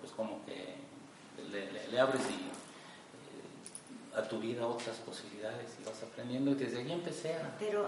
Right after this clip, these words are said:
Speaker 2: también te voy a decir, maestro, eran otros tiempos.
Speaker 1: Mucho, muy diferente.
Speaker 2: Tristemente ahora, y yo siempre he pugnado porque volvamos a respetar a nuestros maestros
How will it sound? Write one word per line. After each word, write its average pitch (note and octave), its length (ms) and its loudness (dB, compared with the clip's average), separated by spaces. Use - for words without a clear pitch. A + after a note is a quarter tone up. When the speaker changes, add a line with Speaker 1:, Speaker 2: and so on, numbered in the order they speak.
Speaker 2:
también G3+ 240 4
te C4 80 0
voy B3+ 100 2
a B3+ 40 0
decir, G3 280 -2
maestro, - 360 -8
eran F#3+ 440 -2
otros D3 320 -8
tiempos. - 540 -10
Speaker 1:
Mucho, A2+ 360 -2
muy A#2 140 0
diferente. B3 320 8
Speaker 2:
Tristemente A#3 560 4
ahora, E3+ 320 2
y F#3 60 2
yo F#3+ 120 6
siempre F3+ 340 0
he - 20 -2
pugnado E3+ 600 0
porque D#3 460 -4
volvamos F3+ 520 2
a G#3 60 0
respetar E3+ 460 -6
a E3 60 -4
nuestros D#3+ 420 -6
maestros C#3 640 -6